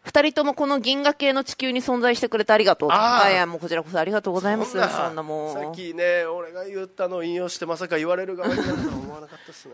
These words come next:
Speaker 1: <laughs> えー、まっちゃさん、「やだ、初体験だなんて」
Speaker 2: そうなんですよ。
Speaker 1: と。ともくまさん、
Speaker 2: やだ。
Speaker 1: 「毎年初体験を奪われていくともきし」
Speaker 2: <laughs> そうなんですよ。もうその人に捧げまくってますわ。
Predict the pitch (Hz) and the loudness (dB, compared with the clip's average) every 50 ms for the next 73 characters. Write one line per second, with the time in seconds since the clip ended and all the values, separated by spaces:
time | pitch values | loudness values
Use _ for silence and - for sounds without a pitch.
0 | 143 147 - _ _ - 170 165 160 156 156 151 156 - 156 139 123 208 233 220 | -20 -20 -20 _ _ -8 -8 -6 -6 -6 -8 -10 -12 -10 -10 -4 -4 -2 -2 -2
1 | - 202 185 - - - 214 196 190 - - 175 160 160 151 156 151 147 143 147 | -2 -2 -6 -8 -4 -2 -2 -2 -2 -2 -4 -4 -4 -2 -2 -2 -2 -2 -4 -4
2 | 139 139 139 135 135 131 127 127 117 120 110 - 110 110 - - 117 123 123 - | -2 -2 -2 -2 -4 -6 -8 -10 -12 -14 -16 -10 -10 -8 -6 -6 -6 -6 -4 -2
3 | - 120 120 120 156 - 214 190 196 190 - 208 - 214 214 196 - - - - | -2 -2 0 -2 -2 -2 0 0 -2 -2 -2 -6 -6 -4 -4 -4 -4 -4 -4 -2
4 | 208 196 - - 175 165 156 147 160 165 160 156 156 139 - 156 151 147 - - | -2 -2 -2 -4 -6 -6 -6 -4 -2 0 0 0 -2 -2 -4 -8 -8 -8 -10 -12
5 | - 180 170 160 - - - - - - 156 143 - - 175 147 - - - 165 | -12 -10 -10 -10 -12 -12 -12 -14 -12 -10 -12 -12 -4 -2 -2 0 0 -2 -4 -4
6 | 131 - 170 160 156 147 135 117 113 - - 104 98 95 101 - 143 147 160 - | -4 -2 -2 -2 0 -2 -2 -4 -6 -12 -14 -16 -14 -14 -10 -8 -6 -6 -6 -6
7 | - 131 104 - 135 131 - 147 139 143 143 139 - 127 _ 139 123 110 - - | -6 -8 -10 -12 -14 -8 -8 -6 -6 -6 -8 -8 -10 -12 _ -14 -14 -14 -16 -18
8 | 90 | -20